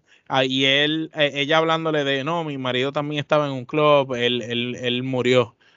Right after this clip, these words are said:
¿sabes? Y entonces es como que una cosa extraña. Es como si nos fueran a traer quizás los hijos de Jax o la historia de ella con, con los de acá, pero entonces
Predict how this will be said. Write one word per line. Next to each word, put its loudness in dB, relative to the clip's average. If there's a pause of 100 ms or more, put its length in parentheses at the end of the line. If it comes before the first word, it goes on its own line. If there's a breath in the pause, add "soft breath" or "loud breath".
(140)
¿sabes? 2
Y -6
entonces -2
es 0
como -6
que 0 (100)
una -2
cosa -4
extraña. 0 (360 soft breath)
Es 2
como 0
si 0
nos -2
fueran 0
a -4
traer -2
quizás -2
los -6
hijos -2
de 0
Jax 4 (280 loud breath)
o 2
la 2
historia -2
de 2
ella 2 (280)
con, -4
con -4
los 0
de 0
acá, 2
pero 0
entonces 2